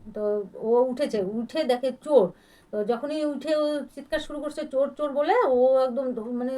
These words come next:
দৌড় চোর। হ্যাঁ, তো আমার জায়ের মেয়ে, ও আবার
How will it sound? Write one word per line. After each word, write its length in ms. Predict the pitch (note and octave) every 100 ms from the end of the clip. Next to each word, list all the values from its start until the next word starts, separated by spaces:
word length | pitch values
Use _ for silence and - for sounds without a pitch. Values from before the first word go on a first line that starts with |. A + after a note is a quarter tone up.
| A#3+
দৌড় 420 | G3+ C4 D4 A#3+ - _ -
চোর। 160 | G#3+ F#3 _ - _ -
হ্যাঁ, 340 | C4 A3+ F#3 F#3
তো 220 | A3+ A3 A3
আমার 500 | A3+ B3 A#3+ A3 G3+
জায়ের 320 | A3+ A#3 B3+
মেয়ে, 160 | B3+
ও 340 | B3 B3 A#3 A#3
আবার 160 | A#3+